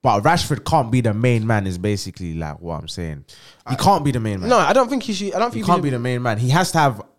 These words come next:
Speaker 1: a couple main men around him,
Speaker 2: Mm.
Speaker 1: and his, then he will work his magic.
Speaker 2: I feel if we get a new striker,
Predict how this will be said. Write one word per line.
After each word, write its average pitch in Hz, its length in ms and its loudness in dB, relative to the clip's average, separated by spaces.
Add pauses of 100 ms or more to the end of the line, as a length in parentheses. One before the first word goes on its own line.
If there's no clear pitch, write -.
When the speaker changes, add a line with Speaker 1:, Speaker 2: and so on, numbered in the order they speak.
(200)
Speaker 1:
a 104 120 -8
couple 156 340 0
main 139 380 4
men 143 200 2
around 139 460 4
him, 131 240 -2
Speaker 2:
Mm. 131 320 -12
Speaker 1:
and 104 180 -2
his, 131 280 4
then 123 140 0
he 113 120 -8
will 107 160 -4
work 107 240 -2
his 92 160 -10
magic. 92 380 -10 (260)
Speaker 2:
I 143 140 -6
feel 160 360 -4 (480)
if 131 140 -12
we 208 120 -6
get 175 200 2
a - 20 -2
new 208 140 -2
striker, 165 640 -4